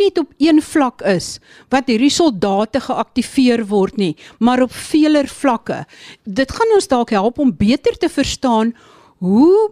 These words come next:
mens 'n immuniteit opbou teen 'n siekte en hoe lank dit hou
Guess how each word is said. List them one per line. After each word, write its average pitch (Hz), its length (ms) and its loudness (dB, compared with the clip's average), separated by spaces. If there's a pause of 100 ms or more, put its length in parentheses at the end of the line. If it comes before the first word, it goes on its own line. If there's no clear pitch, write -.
mens 233 400 2
'n 254 140 -4 (100)
immuniteit 226 760 0
opbou 294 420 0
teen 240 220 -2
'n 233 40 -2
siekte 320 560 -4 (440)
en 339 240 -2
hoe 220 320 -2
lank 202 320 -2
dit 349 160 -2
hou 277 320 0